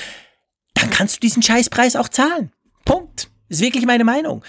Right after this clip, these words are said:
Es gibt keinen Grund, die iPhones zu verreißen, nur weil das Max-Modell in fünfhundertzwölf Gigabyte so schweineteuer ist. Es ist schweineteuer. Aber es ist ein Spezialfall und es ist nicht der Normalbürger,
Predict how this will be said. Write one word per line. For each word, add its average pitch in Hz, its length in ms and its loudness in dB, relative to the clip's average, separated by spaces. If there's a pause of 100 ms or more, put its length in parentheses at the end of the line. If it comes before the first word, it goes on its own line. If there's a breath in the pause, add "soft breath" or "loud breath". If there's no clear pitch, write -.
(200 loud breath)
Es 156 100 0
gibt - 180 0
keinen 233 240 0
Grund, 226 280 2
die 208 60 0
iPhones 214 440 0
zu 196 100 -2
verreißen, 180 520 0
nur 180 160 2
weil 185 120 2
das 175 140 0
Max-Modell 170 540 0
in 170 100 -2
fünfhundertzwölf 165 640 -2
Gigabyte 147 460 0
so 151 80 2
schweineteuer 160 640 0
ist. - 240 -8 (240 loud breath)
Es - 220 -4
ist 240 260 2
schweineteuer. 110 800 -2 (400 loud breath)
Aber 143 180 2
es 151 120 2
ist 185 100 2
ein 170 140 2
Spezialfall 170 800 0
und 131 120 -4
es 135 160 -2
ist 135 80 -4
nicht 202 300 2
der 180 80 2
Normalbürger, 190 920 2